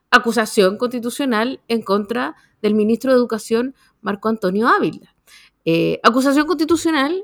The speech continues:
que además está hoy día, esto se va a ver cuando ustedes probablemente estén escuchando este podcast, esto ya se va a estar conversando en el Congreso,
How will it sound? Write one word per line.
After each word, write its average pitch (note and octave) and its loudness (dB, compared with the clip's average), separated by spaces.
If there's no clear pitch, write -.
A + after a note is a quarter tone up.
que C4+ 0
además A#3+ 2
está C4+ 0
hoy C#4 0
día, D4+ -2
esto F#3 -8
se F3+ -6
va F#3 0
a F#3 0
ver A3 4
cuando F3+ -8
ustedes G#3 -4
probablemente G3+ -4
estén A3 -2
escuchando A#3 -2
este C4+ -4
podcast, C4+ -6
esto A3 -6
ya G#3 -2
se F3+ -10
va F3+ 0
a B3 4
estar C4 -4
conversando B3 -2
en A#3 -2
el A3+ -6
Congreso, A3+ -8